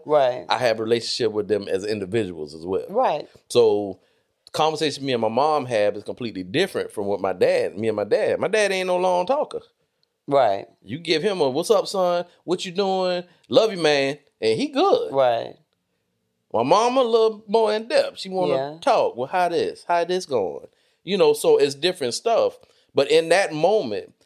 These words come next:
Speaker 2: and I, I know this now because of where I'm at now, in that moment, that was, that was a plethora of relationships that needed to be healed, that needed to be worked on.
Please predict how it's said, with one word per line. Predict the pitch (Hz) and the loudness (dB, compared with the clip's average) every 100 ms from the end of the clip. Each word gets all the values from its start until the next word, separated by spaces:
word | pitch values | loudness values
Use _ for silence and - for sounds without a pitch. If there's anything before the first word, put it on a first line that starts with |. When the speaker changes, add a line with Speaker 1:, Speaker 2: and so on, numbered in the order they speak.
| _ _ 139 | _ _ 0
Speaker 2:
and | 139 131 | 0 2
I, | 165 185 | 0 2
I | 160 202 | 2 2
know | 190 170 | 0 0
this | 147 135 | -2 0
now | 139 151 | 2 2
because | 131 123 123 117 | 0 0 -2 0
of | |
where | 113 117 | 2 2
I'm | 104 | 2
at | 107 104 | -2 0
now, | 110 - | -2 0
in | 147 | 0
that | 156 135 | 2 0
moment, | 117 135 185 107 87 82 _ _ _ _ | 0 0 -2 -4 -6 -8 _ _ _ _
that | 101 139 180 151 | 0 2 2 0
was, | 135 123 - - - _ _ _ _ _ _ _ - | 0 0 -6 -12 -16 _ _ _ _ _ _ _ 2
that | 170 | 2
was | 151 131 | 2 0
a | 104 | 0
plethora | - 233 226 131 113 101 - _ | 2 2 2 4 4 4 -2 _
of | 147 127 | 0 4
relationships | 127 180 170 - 127 107 101 | 4 4 2 2 2 2 2
that | 123 117 | 0 2
needed | 139 127 113 | 0 -4 -6
to | |
be | 113 120 | -4 -2
healed, | 165 104 78 76 _ _ _ _ | -2 -4 -8 -16 _ _ _ _
that | 120 131 | 2 2
needed | 135 123 | 0 -4
to | 117 | -4
be | 123 | 2
worked | 123 110 95 | 2 2 0
on. | 90 - | -4 -6